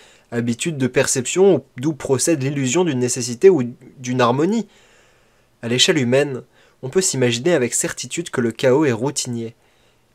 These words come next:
Mais il n'existe aucun autre monde. Il n'y a rien d'autre que du sensible offrant d'innombrables facettes et donc d'innombrables points de vue. L'art, relevant du sensible lui-même,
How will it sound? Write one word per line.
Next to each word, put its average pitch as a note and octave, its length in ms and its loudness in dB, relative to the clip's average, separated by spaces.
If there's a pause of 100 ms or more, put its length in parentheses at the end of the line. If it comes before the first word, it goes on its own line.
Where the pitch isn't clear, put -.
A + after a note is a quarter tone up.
(140)
Mais D3 200 2
il C#3 120 0
n'existe C3 640 -2 (260)
aucun C#3+ 440 0
autre F#3 280 2
monde. C3 420 -2 (720)
Il A#2 160 -6
n'y A#2+ 140 -2
a A#2 60 0
rien A#2 260 -2
d'autre C#3 340 -2
que - 120 -6
du A2+ 160 -6
sensible B2+ 560 -2
offrant C3+ 440 -4 (360)
d'innombrables C3 640 0
facettes B2+ 580 -4
et C3+ 200 -2
donc C3 560 -4 (560)
d'innombrables B2+ 640 2
points B2+ 160 -2
de A#2+ 100 -2
vue. G#2+ 180 -14 (840)
L'art, - 420 -2 (760)
relevant C3 460 2
du C#3 80 -2
sensible B2 480 -2
lui-même, A#2+ 480 -2